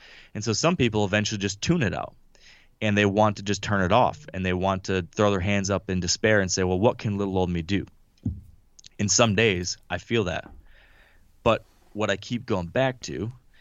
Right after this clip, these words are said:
and what I think keeps me going is this, this line from Yvon Chouinard, who, who says that the, the only cure for depression, the best cure for depression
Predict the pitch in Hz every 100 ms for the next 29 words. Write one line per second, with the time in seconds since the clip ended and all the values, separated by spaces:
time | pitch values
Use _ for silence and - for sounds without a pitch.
0 | _ _ - 95 98 95 113 92 - 101
1 | - - 95 87 82 131 143 85 82 104
2 | - _ _ - 101 98 92 90 85 90
3 | _ - 95 98 92 - 104 101 98 101
4 | 98 95 92 98 85 90 92 90 92 95
5 | 110 90 85 92 87 95 92 95 90 85
6 | 85 82 - _ _ _ _ - 92 90
7 | - - 110 123 117 117 - 101 95 92
8 | - 92 85 87 87 90 113 - - 95
9 | 87 90 - 90 - 87